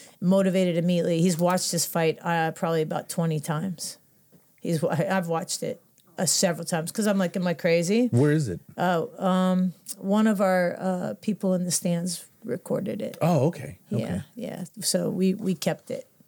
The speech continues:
Speaker 1: and we've watched it a bunch 'cause I always watch footage for what I wanna work on
Speaker 2: Well, we
Speaker 1: next.
Speaker 2: should probably put that on YouTube.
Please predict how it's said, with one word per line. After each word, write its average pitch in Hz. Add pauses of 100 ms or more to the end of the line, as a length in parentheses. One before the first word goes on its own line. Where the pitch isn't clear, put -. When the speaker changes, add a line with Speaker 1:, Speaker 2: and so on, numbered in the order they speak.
(680)
Speaker 1:
and 165
we've 175
watched 160
it 190
a 202
bunch 214
'cause 190
I 220
always 214
watch 180 (220)
footage 175
for 170 (380)
what 165
I 160
wanna 160
work 160
on 156
Speaker 2:
Well, 156
we 139
Speaker 1:
next. 131
Speaker 2:
should -
probably 180
put 95
that 87
on 107
YouTube. 80